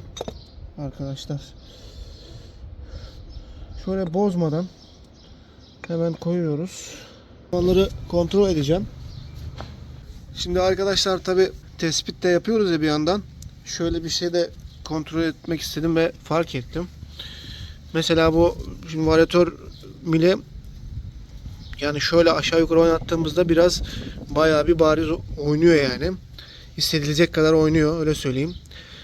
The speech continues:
Kamerada belli olmayabilir. Yani büyük ihtimal bu milin rulmanında sıkıntı var gibi. Fakat dediğim gibi, e, ben garanti olması adına hepsini değiştireceğim. Yani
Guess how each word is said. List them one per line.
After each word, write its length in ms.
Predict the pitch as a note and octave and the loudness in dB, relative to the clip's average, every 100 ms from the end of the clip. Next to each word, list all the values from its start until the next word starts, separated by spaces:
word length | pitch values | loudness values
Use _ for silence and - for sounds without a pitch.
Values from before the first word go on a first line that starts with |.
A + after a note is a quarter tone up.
| - - | -14 -4
Kamerada 420 | D3+ D#3 D#3 D3+ | 0 2 4 4
belli 200 | D3+ D#3 | 4 6
olmayabilir. 600 | D#3 D#3 D3+ F3 A3 - - - - - - - - - | 4 4 4 4 2 -2 -12 -12 -12 -12 -16 -16 -12 -4
Yani 180 | C#3+ C#3+ | -2 2
büyük 160 | F#3 | 0
ihtimal 380 | - G3+ G3 G3 G3 - - - - | 2 6 8 6 2 -10 -18 -18 -16
bu 440 | E3 E3 F#3+ G3 - - - - - F3 | -6 6 6 6 2 -12 -20 -20 -8 2
milin 480 | E3+ F#3 G3+ F3+ - - | 6 8 6 2 -8 -4
rulmanında 540 | D3+ D3+ D3 C#3+ C#3 | -2 2 2 0 0
sıkıntı 420 | C3 - D3 - | -4 -4 -6 -2
var 160 | C#3+ C#3 | 0 0
gibi. 280 | C#3 E3 A#3 - - - - - - | 2 2 0 -4 -20 -20 -18 -18 -18
Fakat 340 | - G3 G3 A3 - - - | 2 4 4 2 -4 -20 -2
dediğim 340 | F#3 F#3 F#3 | 2 4 4
gibi, 300 | C#3+ E3 F#3+ - - | 4 4 2 -2 -6
e, 260 | F3 E3 D#3+ | -2 0 2
ben 160 | E3+ | 4
garanti 320 | D#3+ E3+ E3 E3+ | 4 4 6 4
olması 300 | E3 D#3+ F3 | 4 4 2
adına 220 | D3 D#3 | 4 2
hepsini 280 | D#3+ E3 D#3 | 2 0 2
değiştireceğim. 540 | D3+ D3+ D3+ D3+ D#3+ - - - - - - - - - - D#3+ | 2 0 0 0 -2 -6 -20 -20 -20 -20 -18 -18 -18 -20 -4 4
Yani 380 | D#3+ D#3+ F#3+ | 6 6 4